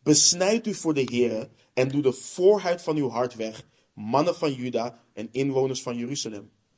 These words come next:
Anders zal mijn grimmigheid uitslaan als een vuur en branden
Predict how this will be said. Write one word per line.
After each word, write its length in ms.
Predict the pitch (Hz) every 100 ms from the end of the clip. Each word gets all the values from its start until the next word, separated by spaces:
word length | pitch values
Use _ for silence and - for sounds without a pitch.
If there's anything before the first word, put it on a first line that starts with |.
| _ _ _ _ -
Anders 520 | 151 190 196 190 -
zal 180 | 143 139
mijn 140 | 117
grimmigheid 760 | - - 147 165 156 127 127 _
uitslaan 600 | - 151 151 - 135 131
als 160 | 120 117
een 80 | 104
vuur 580 | - - 139 147 147 - - _
en 300 | - 104 104
branden 640 | 113 113 139 147 147 143